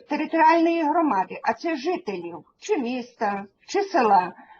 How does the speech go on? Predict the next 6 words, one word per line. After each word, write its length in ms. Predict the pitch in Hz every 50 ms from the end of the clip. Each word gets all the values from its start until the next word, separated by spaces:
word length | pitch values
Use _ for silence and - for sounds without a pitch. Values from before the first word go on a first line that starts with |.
| - -
добровільно 640 | - 185 381 - 381 415 403 349 359 254 247 240 233
вже 180 | 233 240 247 240
об'єднуватися 1040 | - 233 220 180 208 208 233 247 247 240 330 349 370 392 392 381 359 - - 370 - -
у 100 | 247 240
спільну 480 | 240 - - 359 370 359 349 330 349
громаду. 640 | 277 285 - - 285 196 170 170 156 - - -